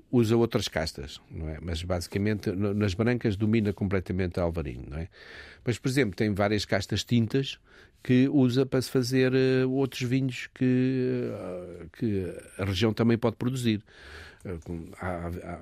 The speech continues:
há, há nomes que podem ser conhecidos e outros são, podem ser desconhecidos das, das pessoas. Há a casta Espadeiro, há uma Espadeiro, há uma Padeiro, há Alvarilhão, há Cainho Tinto. Portanto, há muitas outras castas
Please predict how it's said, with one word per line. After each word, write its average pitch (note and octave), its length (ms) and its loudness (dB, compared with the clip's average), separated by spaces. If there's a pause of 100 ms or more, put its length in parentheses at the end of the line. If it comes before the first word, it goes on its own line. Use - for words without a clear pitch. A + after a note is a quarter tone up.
(120)
há, F2 100 -6
há G2 40 0
nomes G#2 240 2
que - 60 -14
podem A2 180 0
ser A2 140 -2
conhecidos B2 520 0
e B2+ 40 2
outros B2 180 -2
são, B2+ 140 0
podem A#2+ 240 0
ser A2+ 160 -2
desconhecidos G#2+ 680 -2
das, F#2 260 -4
das F2 260 -6
pessoas. F#2 480 0
Há D2+ 180 -4 (300)
a - 60 -14
casta - 300 -8
Espadeiro, B2 680 0 (460)
há G2+ 100 -4
uma G#2+ 140 2
Espadeiro, A#2+ 800 2
há G#2+ 120 -2
uma C3 360 2 (160)
Padeiro, A#2+ 680 2 (580)
há G2+ 320 -4
Alvarilhão, B2 960 4 (440)
há A2+ 420 0
Cainho B2 540 2
Tinto. B2 580 2 (180)
Portanto, B2+ 280 -2
há B2 80 2
muitas C3+ 340 0
outras B2+ 300 0
castas A2+ 540 -2